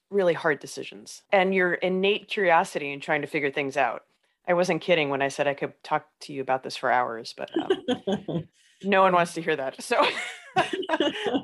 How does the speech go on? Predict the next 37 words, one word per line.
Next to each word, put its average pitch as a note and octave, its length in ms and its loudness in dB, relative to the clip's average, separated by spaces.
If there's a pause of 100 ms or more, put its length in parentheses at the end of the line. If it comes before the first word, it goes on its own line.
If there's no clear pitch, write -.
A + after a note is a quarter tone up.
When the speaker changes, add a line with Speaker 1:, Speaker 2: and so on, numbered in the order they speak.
(100)
Speaker 1:
um, G3+ 300 2
Speaker 2:
No, C4 140 -2
I B3 40 2
Speaker 1:
I - 60 -
Speaker 2:
appreciate C4+ 720 0
the G3+ 180 0
ear. F3+ 480 -2
<laughs> - 60 -20
It's - 280 -6
fun. G3+ 340 -2
Speaker 1:
Ah, D4+ 220 4 (240)
my A#3+ 140 4
pleasure. F#3+ 560 0 (200)
This C4+ 140 -6
has B3+ 80 -10
been A3 140 2
really G3 200 4
great E3+ 280 2
and E3+ 180 -2
really G#3 260 2
interesting, E3 520 -4
and D#3+ 80 0
I D#3+ 60 2
feel E3+ 200 0
like F3 160 2
we E3+ 100 -4
just E3+ 300 -2
scratched - 380 0
the C3 80 -8
surface D3 480 -8
of D3+ 240 -6
all D#3 180 6
the D#3+ 100 2
cool D3+ 240 -6
stuff D3+ 300 -6
you're F3+ 80 -4
doing. G#3 380 0